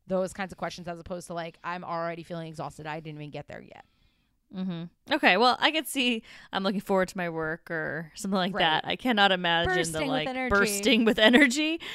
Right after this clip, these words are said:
Speaker 2: Maybe that's just me in the mornings in general. That does not generally <laughs> happen. I'm not, like, waking up and I'm like, "Wow, this is the best." Um,
Speaker 1: Yeah. <laughs>
Speaker 2: but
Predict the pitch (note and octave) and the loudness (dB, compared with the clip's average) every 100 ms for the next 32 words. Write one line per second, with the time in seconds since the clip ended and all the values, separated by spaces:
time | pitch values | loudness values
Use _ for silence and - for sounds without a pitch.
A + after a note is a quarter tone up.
0 | - - A3 A3 A3 A3 A3 G3+ G3 G3+ | -14 2 6 10 10 8 2 2 2 2
1 | F#3+ F#3 G3 B3+ G#3 G3 F3+ G#3+ A3+ C#4 | 2 2 4 4 4 2 4 4 6 6
2 | D4+ E4 - F#3+ F#3 F3+ F#3+ - G#3 G3+ | 6 4 0 -2 -2 -2 -2 0 2 4
3 | G3+ G#3 B3+ A#3+ D4+ B3+ G#3+ G3 F#3+ F#3+ | 4 10 10 10 6 6 6 6 4 -2
4 | - - - G#3 G#3 G#3+ G#3+ A3+ G3 A3+ | -6 -20 -14 0 2 4 2 2 2 2
5 | - F#5+ F5+ F5 E5 C#5+ C#5 C#5 C#5 C5+ | 8 10 12 12 12 10 4 2 0 2
6 | C#5 C5+ C5+ - - - A#3+ C4 A#3 G#3+ | 6 6 4 2 -6 2 6 10 10 8
7 | A3+ G#3 F#3 - G3+ - F4+ - - A3+ | 4 0 -2 -16 -16 -12 -12 -12 2 6
8 | G3 G3 | 8 8